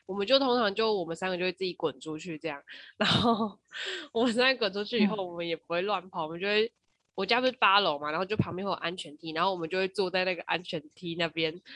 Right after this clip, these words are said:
Speaker 1: 很可怜，就坐在楼梯那边，<laughs> 等我妈气消以后再叫我们进房间。<laughs> 对，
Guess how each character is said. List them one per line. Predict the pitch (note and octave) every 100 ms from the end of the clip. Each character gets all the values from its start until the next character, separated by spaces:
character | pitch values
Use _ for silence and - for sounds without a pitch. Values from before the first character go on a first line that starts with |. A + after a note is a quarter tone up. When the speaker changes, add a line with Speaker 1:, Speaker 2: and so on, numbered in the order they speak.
| - - -
Speaker 1:
很 | E3 E3+
可 | G#3 F3
怜， | D#3 D3+
就 | F3+
坐 | - F#3
在 | F#3
楼 | D#3+ D#3+
梯 | G3+ E3+
那 | F3
边， | G3+ A#3
<laughs> | F#3+ F#3 C4+ C4+ D4 - _ _ - A4+ G#4 F4 -
等 | A3
我 | G#3+
妈 | G3 G#3
气 | - A3+
消 | G#3 F3+
以 | F3
后 | G#3 G3
再 | G3
叫 | F#3+ G3
我 | F3+
们 | D#3 D#3
进 | G#3 G3+
房 | G3+ F#3 F3+
间。 | - G#3 - _ _ _ _ _
<laughs> | - A4 G#4 F4+ D#4 D4+ - _
对， | E3 -